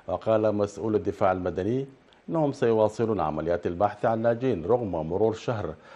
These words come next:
على الانفجار، وأضاف أنه من الصعب القول بإمكانية إنقاذ شخص بنسبة مائة بالمائة. وخلف الانفجار الذي وقع في مرفأ بيروت في الرابع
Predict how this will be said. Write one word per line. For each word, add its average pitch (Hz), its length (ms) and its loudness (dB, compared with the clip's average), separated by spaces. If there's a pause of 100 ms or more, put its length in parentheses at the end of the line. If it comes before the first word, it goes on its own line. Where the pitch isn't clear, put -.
(140)
على 92 300 2
الانفجار، 85 580 -4
وأضاف 76 440 -2
أنه 95 300 0
من 147 160 -2
الصعب 101 360 2
القول 95 380 0
بإمكانية 107 600 0
إنقاذ 92 340 0
شخص - 440 -4 (480)
بنسبة 104 680 -2
مائة 98 360 -4
بالمائة. 110 500 -4 (580)
وخلف 135 540 2
الانفجار 110 500 2
الذي 101 320 0
وقع 95 400 4
في 101 200 -2
مرفأ 101 360 0
بيروت 113 460 0
في 101 300 -2
الرابع 95 440 2